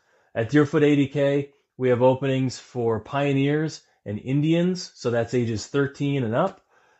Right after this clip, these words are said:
And at Deerfoot Blue Ridge, we have openings for all age groups. Now, at both camps, those are filling fast. In fact, some age groups and some sessions are waitlisted already at both sites. So if you're thinking about registering for camp,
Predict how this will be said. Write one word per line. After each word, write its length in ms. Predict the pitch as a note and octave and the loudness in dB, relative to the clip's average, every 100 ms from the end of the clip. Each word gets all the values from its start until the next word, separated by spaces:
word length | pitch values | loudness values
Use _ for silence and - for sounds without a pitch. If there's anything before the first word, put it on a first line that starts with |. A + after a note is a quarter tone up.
| _ | _
And 300 | C#3+ B2+ B2 | -4 -2 -2
at 240 | - A#2 A#2+ | -2 -4 0
Deerfoot 460 | C#3+ C#3 C#3+ C3 | -2 0 -2 -2
Blue 200 | C3 C#3 | 0 2
Ridge, 520 | B2+ E3+ F3+ D#3 - _ _ | 2 2 0 -4 -10 _ _
we 140 | C3 B2+ | -4 0
have 100 | B2+ | 2
openings 400 | C3+ C3+ B2+ A#2 | 0 0 -2 -2
for 180 | B2 | -2
all 280 | A2 A#2 B2 | 2 4 4
age 280 | G#2+ G#2+ - | 2 -4 -8
groups. 460 | F2+ F#2 - - - _ _ _ _ _ _ _ | -18 -20 -20 -20 -20 _ _ _ _ _ _ _
Now, 380 | C3+ C3+ B2 B2 _ _ - | 0 2 2 0 _ _ -10
at 260 | A#2 A2 - | -8 -6 0
both 320 | D#3 E3+ - | 2 2 0
camps, 400 | G3+ F3+ A2+ - | -4 -2 -2 -2
those 200 | C#3 B2 | -2 0
are 80 | G#2 | -4
filling 480 | - D#3 D3 C3+ | -4 -2 -2 -2
fast. 640 | A2 - C#3 A2 - - - | -4 -4 -2 -2 -6 -14 -10
In 80 | A2+ | -6
fact, 360 | - A2+ - | -4 -4 -6
some 380 | - - D#3 D#3+ | -6 2 2 4
age 300 | D3+ D3 B2 | 2 0 0
groups 320 | C#3+ C3+ C3+ | -2 -2 -4
and 160 | A#2 G#2+ | -8 -6
some 300 | - C#3 C3+ | -2 -2 -2
sessions 680 | - C#3 B2 B2+ A2+ G#2+ - _ _ _ _ _ | -2 -2 -2 -4 -4 -6 -10 _ _ _ _ _
are 260 | - B2 A#2 | 0 2 4
waitlisted 600 | A#2+ C#3 C#3 A#2+ - A#2 | 4 2 2 -4 -4 -2
already 640 | A2 A2 B2+ D3 A#2 A2+ | 0 0 2 0 0 -6
at 240 | A2+ G#2 - | -10 -12 -6
both 260 | A2+ A2 | -6 -6
sites. 400 | - C3 G#2 - | -6 -4 -4 -8
So 140 | - A2 | -8 -8
if 120 | - | -6
you're 120 | A2 | -8
thinking 420 | - D3+ D3 D#3+ | -4 -4 -2 -2
about 300 | D#3 D3 C#3+ | 0 0 2
registering 500 | D3 D3 C#3 - C#3 | 2 2 -2 -4 -6
for 140 | B2 B2 | -6 -10
camp, 340 | - D3 A2+ | -8 -8 -8